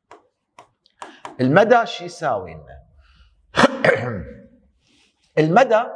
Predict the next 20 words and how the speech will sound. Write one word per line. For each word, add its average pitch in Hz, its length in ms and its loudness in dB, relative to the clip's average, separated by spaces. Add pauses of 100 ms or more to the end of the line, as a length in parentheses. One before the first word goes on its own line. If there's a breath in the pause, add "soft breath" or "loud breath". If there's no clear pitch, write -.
(520)
هو 151 240 4
المرتبط 135 760 -4
هذا، 107 240 0
الواحد 123 460 0
ارتبط 123 300 -2
بالاثنين، 85 460 -8
اثنين، 120 600 -10 (160 loud breath)
يعني 139 300 2
هذين 135 340 0
المرتبطات، 110 680 -4
كلهن 220 320 0
جايتهن 131 520 -2
أسهم 104 320 -8
يعتبر، 76 400 -16 (360)
كلهن 240 380 -2
مرتبطات. - 600 -12 (340 soft breath)
إذا 156 200 0
الاثنين، 135 680 -6 (120)
المدى، 185 400 -2
والأربعة، 170 1000 -2